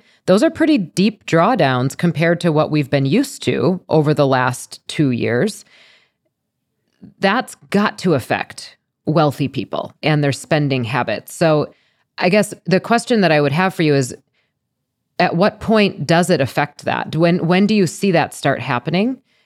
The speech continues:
And what's the depth of that effect? So let's say lower spenders really cut back on spending in a downturn. Maybe wealthy spenders or high-end retailers get a ten percent reduction in,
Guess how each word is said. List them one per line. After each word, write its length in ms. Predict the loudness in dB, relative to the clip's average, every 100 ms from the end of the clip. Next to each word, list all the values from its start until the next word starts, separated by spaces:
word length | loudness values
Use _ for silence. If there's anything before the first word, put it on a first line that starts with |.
| _
And 500 | 0 2 4 2 0 -4 _ _
what's 460 | -2 2 2 0 -2
the 360 | 2 2 2 -6 _ 0
depth 420 | 0 -2 -12 -12 -2
of 240 | 0 2
that 180 | 0 -2
effect? 440 | -4 -6 -6 -12
So 320 | -4 0 0 0
let's 240 | -2 0
say 380 | 2 2 0 -4 _ _ _ _ 0
lower 320 | 2 4 4
spenders 640 | 2 0 2 2 2 0 -4 _ _ _ -4
really 440 | 0 4 4 4
cut 240 | 2 -2 0
back 220 | 0 0
on 120 | -2
spending 600 | -2 0 0 2 0 0 -2
in 200 | -2 0
a 60 |
downturn. 640 | 0 -2 -2 -2 -2 -2 -6 _ _
Maybe 300 | 2 2 2
wealthy 400 | 2 2 2 0
spenders 480 | 0 2 2 4 2
or 100 | 0
high-end 380 | 0 0 2 2
retailers 520 | 0 0 0 2 0 -6 -10 0
get 320 | 0 0 -4 _ _
a 320 | -2 0 2 0
ten 220 | 2 2
percent 320 | 2 -2 -2
reduction 480 | -2 -2 -2 -2 -2
in, 180 | -2